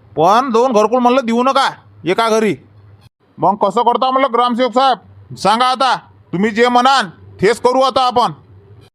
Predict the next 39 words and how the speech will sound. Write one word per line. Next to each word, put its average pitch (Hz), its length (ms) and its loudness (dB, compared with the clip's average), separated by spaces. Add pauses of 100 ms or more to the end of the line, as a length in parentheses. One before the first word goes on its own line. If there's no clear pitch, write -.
आता 165 220 0
कसं 214 280 -2
काय 233 240 -2
करायचं 226 340 0
आहे? 269 240 0 (260)
आता 185 160 0
हे 226 120 0
सात 214 200 0
घरकुल 202 320 0
आले 226 160 2
आहे 233 80 2
ना, 302 140 0 (360)
ते 175 40 -6
कॅन्सल 233 300 -2
करून 285 200 -2
टाकू 302 180 0
म्हटलं. 302 380 0 (300)
कोणाला 240 320 2
द्यायचं 285 300 0
नाही 294 120 2
याच्यातलं 285 280 -2
घरकुल, 262 360 0 (300)
बिलकुल 233 280 0
कॅन्सल. 269 460 0 (300)
समोरची 233 420 0
जे 254 180 2
घरकुलची 226 460 0
लिस्ट 247 160 0
येणार 254 220 2
आहे 277 200 0
ते - 440 -2
कॅन्सल 269 320 -2
करून 277 220 0
टाकू, 254 260 0 (240)
म्हणजे 175 160 0
कोणालाच 254 360 2
भेटणार 240 320 -2
नाही 277 120 2
घरकुल. 240 320 0